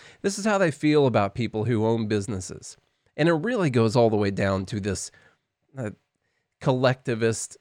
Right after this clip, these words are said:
socialist, private property is wrong type mentality that we are continuing to move closer and closer towards. There is no respect for people who have built their own businesses, who took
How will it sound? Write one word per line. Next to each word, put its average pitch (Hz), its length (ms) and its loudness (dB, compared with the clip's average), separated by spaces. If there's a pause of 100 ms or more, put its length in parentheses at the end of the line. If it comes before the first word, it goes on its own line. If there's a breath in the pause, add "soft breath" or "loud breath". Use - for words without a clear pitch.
socialist, 110 880 -2 (320)
private 117 460 2
property 107 640 2
is 101 160 0
wrong 107 640 2 (280 soft breath)
type 110 280 0
mentality 110 840 0 (320)
that 117 220 -2
we 120 160 4
are 113 140 2
continuing 113 640 0
to 113 100 -2
move 101 240 -2
closer 101 340 -4
and 92 120 -8
closer 95 340 -4
towards. 90 500 -10 (360)
There 175 180 4
is 156 120 4
no 147 300 6
respect 95 520 -2
for 98 140 -6
people 87 440 -10 (480)
who 117 180 2
have 101 240 0
built 113 260 2
their 110 180 2
own 101 180 0
businesses, 98 600 -4
who 110 140 -4
took 117 360 0